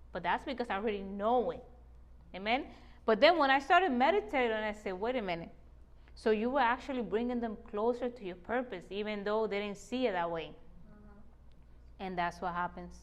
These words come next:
Speaker 1: to us.
Speaker 2: Mm-hmm.
Speaker 1: That's what happens to us when the Lord takes you out of a job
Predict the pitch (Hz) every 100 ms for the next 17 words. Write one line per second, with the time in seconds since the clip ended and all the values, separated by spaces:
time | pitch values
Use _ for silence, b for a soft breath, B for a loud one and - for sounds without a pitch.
0 | - 175 185 - - - - - - -
1 | - - - - - - - - - -
2 | - b b b 190 214 262 254 247 254
3 | 247 269 294 214 190 190 214 247 247 277
4 | 269 226 - 233 240 214 202 220 277